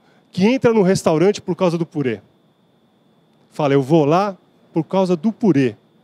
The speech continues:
E chega lá e fala, "O que você vai, o que o senhor vai querer hoje?" "Purê." Purê com o quê? Com uma Coca-Cola. Não existe isso. O purê é um, pra, é o nome certo,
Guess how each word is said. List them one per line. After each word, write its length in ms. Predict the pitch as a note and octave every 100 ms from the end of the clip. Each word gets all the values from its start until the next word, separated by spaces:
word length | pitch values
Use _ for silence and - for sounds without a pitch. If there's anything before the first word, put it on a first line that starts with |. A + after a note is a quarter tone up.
| _ _ _ _ _ -
E 40 |
chega 300 | D#3 G#3 F#3+
lá 80 | G3
e 60 | G3+
fala, 160 | G3
"O 40 | F3+
que 80 |
você 100 | -
vai, 80 | B3
o 240 | - G3+ G3+
que 100 | -
o 20 |
senhor 140 | B3+
vai 120 | A3+
querer 220 | G#3 G3 F3+
hoje?" 340 | D#3+ C3+ A2+ - _ _ -
"Purê." 320 | A3+ E3+ A2+ _ _ _ _ _ _ _ _ _ _ _ _
Purê 180 | F3+ G#3
com 100 | A3
o 40 | F#3+
quê? 140 | E3+
Com 80 | F#3
uma 100 | F3
Coca-Cola. 640 | G3 F#3 E3 D3 A2 A2 _ _ _ _ _ _ _ _ _ _ - _
Não 80 | -
existe 460 | D#3+ D#3+ B3+ - C3
isso. 240 | G#2 - _ _ _ _ _ _ _ _ _ _ _ _ _ _ _ -
O 80 | F#3
purê 520 | - E3+ E3+ G#3+ C3 - _ -
é 120 | D#3
um, 380 | F3 F3+ D3 C3+ _ -
pra, 180 | F3
é 40 | D#3
o 80 | D#3+
nome 180 | G3
certo, 400 | F#3 F3+ C#3 -